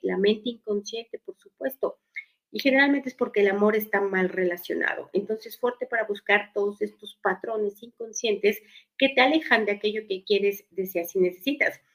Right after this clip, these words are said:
Pero fuerte para que tu mente no te engañe, porque difícilmente va a llegar el príncipe azul si tú no te has convertido en la princesa. Así que fuerte para esto al cien por ciento con potencial infinito, el cien por ciento del tiempo con tiempo infinito. Reiniciar,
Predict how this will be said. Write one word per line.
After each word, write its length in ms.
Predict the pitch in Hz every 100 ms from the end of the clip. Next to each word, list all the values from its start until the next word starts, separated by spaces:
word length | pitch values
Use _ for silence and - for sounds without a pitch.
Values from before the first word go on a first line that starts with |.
| - - -
Pero 180 | 247 262
fuerte 280 | 320 320
para 200 | 339 302
que 80 | 269
tu 140 | 262 285
mente 260 | 285 285
no 160 | 285 294
te 80 | 285
engañe, 400 | 277 294 277 262
porque 300 | 202 208 220
difícilmente 960 | - - 330 311 - 294 262 277 269
va 80 | 269
a 40 | 269
llegar 200 | 254 247
el 120 | 247
príncipe 360 | 240 - -
azul 260 | 226 233 233
si 80 | -
tú 120 | 214
no 140 | 220 214
te 100 | 208
has 120 | 208
convertido 500 | 202 202 196 196 185
en 80 | 185
la 100 | 170
princesa. 540 | 170 165 165 160 - _ _ _ _ -
Así 240 | 190 214
que 100 | 214
fuerte 320 | 214 214 208 208
para 180 | 202
esto 200 | 196 196 190
al 120 | 185
cien 240 | 202 202
por 200 | 214 208
ciento 280 | - 196 -
con 120 | 202
potencial 400 | 185 175 170 190
infinito, 480 | 208 202 202 226 190
el 100 | 180
cien 280 | - 196 196
por 200 | 208 -
ciento 280 | 208 196 185
del 180 | 175
tiempo 300 | - 240 233
con 140 | 214 202
tiempo 200 | 185 180
infinito. 420 | - 185 - - _ _ _ _
Reiniciar, 840 | 208 196 190 180 - 214 196 196